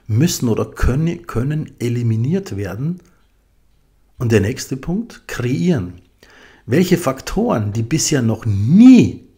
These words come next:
in der Branche geboten wurden, müssen oder können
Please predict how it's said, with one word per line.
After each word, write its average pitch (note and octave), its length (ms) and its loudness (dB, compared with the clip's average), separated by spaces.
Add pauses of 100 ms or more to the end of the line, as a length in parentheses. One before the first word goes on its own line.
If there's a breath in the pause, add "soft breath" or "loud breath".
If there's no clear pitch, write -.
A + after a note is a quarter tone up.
(140)
in A2 220 -2
der G2+ 120 -4
Branche F2+ 460 -12
geboten F#2+ 540 -12
wurden, F#2 340 -14 (680 soft breath)
müssen F3+ 680 0 (100)
oder - 200 -14
können A#2 580 -2